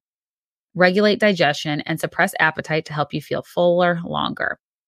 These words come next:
And these results are astonishing. In studies, G L P one drugs have been shown to help patients lose, on average, fifteen percent of their body weight. Now, as you may already know, the process of losing weight and keeping it off can feel daunting, especially if you've had trouble in the past.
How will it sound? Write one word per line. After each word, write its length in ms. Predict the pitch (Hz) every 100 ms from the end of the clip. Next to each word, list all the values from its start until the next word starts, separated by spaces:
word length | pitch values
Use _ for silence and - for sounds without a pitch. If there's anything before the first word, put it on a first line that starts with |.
| -
And 100 | 185
these 160 | 185 208
results 360 | 208 185 185
are 120 | -
astonishing. 680 | 175 - 151 143 143 - - -
In 120 | 185
studies, 360 | - 175 190
G 180 | 180 175
L 100 | 180
P 160 | 190 233
one 180 | 208 202
drugs 340 | 170 151 151
have 140 | 165 151
been 120 | 160
shown 340 | - 160 160
to 100 | 165
help 200 | 160 160
patients 360 | - 156 170 -
lose, 220 | 151 143
on 160 | 170 180
average, 460 | 156 151 151 -
fifteen 400 | - 190 - 233
percent 400 | 226 208 160 156
of 140 | - 156
their 140 | 160
body 300 | 147 135 -
weight. 220 | - - - _ _ _ -
Now, 120 | 180
as 100 | 175
you 80 | 185
may 200 | 180 190
already 320 | 214 220 254
know, 200 | 214 156
the 100 | 160
process 500 | - 156 - 170 165
of 100 | 151
losing 400 | 165 247 254 175
weight 240 | 156 156
and 100 | -
keeping 280 | - 175 208
it 80 | 214
off 220 | 151 147
can 120 | -
feel 160 | 160 175
daunting, 420 | 160 143 147 - -
especially 420 | - 165 175 220
if 60 |
you've 120 | 208 190
had 140 | 180
trouble 240 | - 147
in 60 | 156
the 60 | 147
past. 380 | - - -